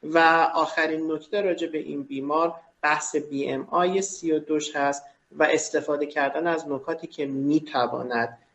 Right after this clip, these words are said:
مریض رو، چه از لایفستایل مودیفیکیشن، چه از فارما یا، البته قاعدتاً سرجری نه، ولی از فارما، بتونه، در واقع، به بیمار برای کنترل، ام، وزنش کمک کنه.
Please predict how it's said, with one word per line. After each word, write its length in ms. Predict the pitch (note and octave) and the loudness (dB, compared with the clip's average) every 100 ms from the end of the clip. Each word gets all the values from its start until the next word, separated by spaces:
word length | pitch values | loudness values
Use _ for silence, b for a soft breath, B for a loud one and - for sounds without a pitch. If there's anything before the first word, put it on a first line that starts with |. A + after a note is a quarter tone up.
| _ | _
مریض 580 | C3+ C3 B2+ D3 E3+ D#3 | 2 4 6 6 2 2
رو، 420 | C#3+ C#3 C#3 C#3 _ | 0 2 2 -2 _
چه 180 | - - | -4 0
از 400 | F#3+ D3 C#3 C3+ | 0 2 0 0
لایفستایل 540 | C3+ E3 F#3 - G3 F#3+ | 0 0 0 -4 -2 0
مودیفیکیشن، 760 | F3+ F3 - - D#3 - D#3 | -2 -4 -8 -8 -8 -4 -6
چه 160 | D3+ - | -6 -4
از 260 | C#3 C#3 | -2 -2
فارما 640 | - - C#3 C3+ C3 C#3+ D#3+ | -6 2 4 4 2 0 0
یا، 420 | D3 C#3 C#3 C3+ b b _ - | 2 2 2 -2 b b _ -6
البته 240 | - - | -4 -2
قاعدتاً 520 | C3 B2+ B2 B2+ B2 - - | 2 0 2 -2 -2 -8 -16
سرجری 520 | - B2+ A#2 A2+ A2+ | 0 2 2 0 -4
نه، 360 | A#2+ C#3+ D#3+ D#3+ B _ | -2 2 0 0 B _
ولی 180 | E3+ E3+ | 4 6
از 280 | C#3 C#3 - | 4 0 0
فارما، 560 | C#3+ C3+ C#3 D3 E3 | 2 2 2 0 0
بتونه، 720 | E3 D#3+ D3+ D3+ C#3+ C#3+ C#3 C#3 | 0 -2 -4 -6 -4 -2 -4 -2
در 160 | B2+ B2+ | -2 -2
واقع، 200 | B2 C3 | -2 -2
به 140 | C3+ | -4
بیمار 360 | B2+ A#2 B2 B2+ | -4 -4 -4 -2
برای 300 | A#2+ A#2 A#2+ | 0 0 -2
کنترل، 680 | A#2 A2+ - B2 B2 B2 B2 b b b b _ _ | -4 -8 -4 -2 4 4 2 b b b b _ _
ام، 480 | A#2 A2+ A2 A2 A2 | 2 4 4 0 0
وزنش 440 | A#2 A#2+ A#2+ A2+ - | 4 4 2 -4 -6
کمک 320 | - - - | -10 -10 -12
کنه. 120 | - | -16